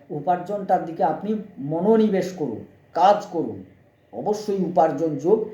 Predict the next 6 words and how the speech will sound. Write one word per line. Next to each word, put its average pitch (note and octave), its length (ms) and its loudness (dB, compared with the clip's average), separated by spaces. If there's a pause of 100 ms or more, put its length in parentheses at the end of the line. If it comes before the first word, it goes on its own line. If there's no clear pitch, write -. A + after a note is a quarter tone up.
(340)
আপনার F#3+ 420 0
জন্য E3 160 -2 (120)
প্রস্তুত A#2 340 -12 (100)
আছে। - 160 -20 (1700)
দ্বাদশ B3 440 8 (200)
ব্যয়স্থল, G3+ 840 4